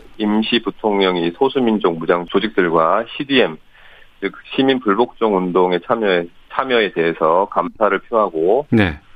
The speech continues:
Speaker 1: 앞으로 소수민족 무장 조직이 아닌 연방 방위군으로 칭할 것이며
Speaker 2: 음.
Speaker 1: 어, 조만간 군부에 함께 맞설 것이다 이렇게 발표했습니다.
Speaker 2: 네.
Speaker 1: 아,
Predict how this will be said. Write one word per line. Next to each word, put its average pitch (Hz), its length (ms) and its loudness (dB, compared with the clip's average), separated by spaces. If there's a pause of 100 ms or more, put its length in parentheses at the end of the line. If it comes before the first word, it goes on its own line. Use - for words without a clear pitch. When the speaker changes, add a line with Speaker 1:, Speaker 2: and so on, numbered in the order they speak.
(120)
Speaker 1:
앞으로 117 380 -2
소수민족 135 580 0
무장 95 240 0
조직이 92 300 -4
아닌 87 340 -2
연방 92 420 0
방위군으로 117 760 0
칭할 110 340 -2
것이며 87 720 0
Speaker 2:
음. 117 480 2 (180)
Speaker 1:
어, 90 240 -2
조만간 113 440 0
군부에 113 300 2
함께 110 220 -2
맞설 127 280 0
것이다 95 300 0
이렇게 87 260 -8
발표했습니다. 92 880 -2
Speaker 2:
네. 98 380 2 (300)
Speaker 1:
아, 98 260 0